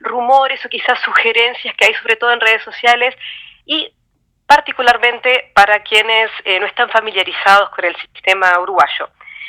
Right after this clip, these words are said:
Eh, lo que hubo el veinticuatro de, de noviembre fue la segunda vuelta de las elecciones nacionales.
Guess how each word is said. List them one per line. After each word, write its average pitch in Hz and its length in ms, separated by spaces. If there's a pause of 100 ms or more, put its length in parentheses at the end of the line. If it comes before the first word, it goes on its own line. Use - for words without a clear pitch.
(300)
Eh, 170 220
lo 175 140
que 175 100
hubo 165 160
el 170 120
veinticuatro 160 580
de, 151 560
de 151 100
noviembre 175 580 (100)
fue 160 100
la 160 180
segunda 190 360
vuelta 185 300
de 180 80
las 151 140
elecciones 151 380
nacionales. 156 580